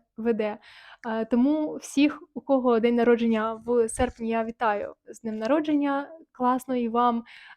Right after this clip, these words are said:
е, такої леви-, левиної енергії. І давайте стоїмо в планці, е, підписуйтеся на Telegram або в Instagram і шукайте там той календарик, відмічайте планки свої,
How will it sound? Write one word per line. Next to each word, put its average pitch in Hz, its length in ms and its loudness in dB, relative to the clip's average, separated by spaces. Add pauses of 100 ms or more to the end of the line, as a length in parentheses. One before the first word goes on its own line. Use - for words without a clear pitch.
е, 220 180 -6
такої 240 300 0
леви-, 233 580 2 (120)
левиної 240 840 -2
енергії. 240 800 2
І 254 220 -2
давайте 233 360 -4
стоїмо 226 420 -4
в - 80 -12
планці, 247 680 -4 (320)
е, 220 340 -6
підписуйтеся 240 720 -4
на 214 180 -4
Telegram 233 600 2
або 226 360 -4
в 226 200 -10
Instagram 247 680 0 (120)
і 240 120 -4
шукайте 233 420 0
там 214 220 -8
той 220 140 -2
календарик, 220 640 4 (200)
відмічайте 226 580 0
планки 302 440 0
свої, 277 460 -4